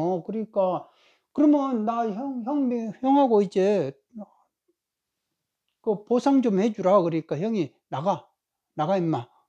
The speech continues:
그렇게 하니까 "아, 그러면은 퇴직금하고 나 이게 구속당해가지고 교도소 갔다 온 거 위로금 쪽으로 얼마 달라." 하니까 "아이, 참 웃긴 소리 하고 있네, 자식. 야, 국물 하나도 없어, 임마. 나가."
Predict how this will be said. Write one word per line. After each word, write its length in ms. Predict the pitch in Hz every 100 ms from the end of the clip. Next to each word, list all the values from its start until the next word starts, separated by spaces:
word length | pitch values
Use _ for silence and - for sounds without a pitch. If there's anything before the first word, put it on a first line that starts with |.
| _
그렇게 280 | - 196 170
하니까 240 | 160 156 _ _ _ _
"아, 80 | 240 233
그러면은 560 | 277 269 254 254 233 -
퇴직금하고 1000 | - 294 285 - 247 226 220 254 226 - _ _ -
나 220 | 214 214
이게 460 | 208 208 220 196 - _ _ _ _
구속당해가지고 1080 | - 240 254 220 220 220 208 190 180 170 170
교도소 400 | - 208 208 190
갔다 300 | - 160 -
온 160 | 185 170
거 320 | 170 170 160 _ _ -
위로금 480 | 180 240 233 214 -
쪽으로 480 | 180 160 190 151 _ _
얼마 240 | 165 190 196
달라." 520 | 113 135 202 160 - _ _ _ _ _ -
하니까 420 | 180 170 165 151 _ _ -
"아이, 180 | 170 247 -
참 240 | 214 214
웃긴 420 | 139 135 - 160
소리 180 | 143 160
하고 240 | 151 139
있네, 220 | 135 135 127
자식. 380 | - 156 - _ _ _ _ -
야, 240 | 202 165 - _ _ _ _ _
국물 420 | - 247 269 269
하나도 420 | 220 247 269 262 226
없어, 220 | 220 240
임마. 400 | 247 214 208 196
나가." 420 | 180 190 196 -